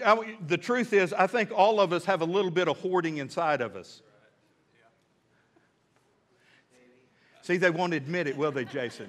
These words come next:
Nobody. All of us have a little hoarding inside of us. The, the deal is, some of you are better organizer, organizers of your hoarding than, than the rest of us. But here's, here's what Jesus is saying.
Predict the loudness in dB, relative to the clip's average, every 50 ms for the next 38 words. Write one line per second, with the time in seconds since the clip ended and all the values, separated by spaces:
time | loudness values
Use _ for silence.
0 | -10 -8 -2 0 0 0 -2 -4 -12 -16 -20 -20 -20 -20 -20 -20 -20 -20 -20 -20
1 | -20 -2 4 6 6 8 8 6 6 6 6 6 6 6 6 6 6 6 6 6
2 | 6 4 4 6 6 6 6 6 4 4 6 6 6 8 6 6 4 4 2 2
3 | 0 2 4 6 8 8 8 8 8 8 8 8 6 6 6 4 0 -12 -18 -20
4 | -20 _ _ _ _ _ _ -20 -20 -20 -20 -20 _ _ _ _ _ _ _ _
5 | -20 _ _ _ _ _ _ _ _ _ _ -8 0 4 4 4 4 4 4 4
6 | 6 6 6 6 6 6 4 4 4 4 4 4 4 2 2 2 0 0 2 2
7 | 2 4 4 4 4 4 2 4 4 4 4 4 2 2 4 6 6 6 6 4
8 | 4 0 -4 -6 0 2 4 4 4 4 2 2 4 4 4 2 0 -2 -4 -4
9 | -2 -4 -4 -4 -4 -4 -4 -6 -8 -14 -20 -20 -20 -8 0 4 6 6 6 6
10 | 4 2 -2 -2 -4 -4 -4 -4 -2 -2 -2 -2 -2 0 2 2 2 0 -2 -2
11 | -2 -2 -2 -2 -4 -8 -12 -16 -20 -20 -8 -2 -2 -2 -2 -4 -8 -12 -8 -4
12 | 0 2 2 2 0 -2 -6 -6 -4 -2 -2 -2 -2 2 2 2 2 2 2 -2
13 | -2 -2 -2 -4 -6 -8 -8 -8 -4 0 0 0 0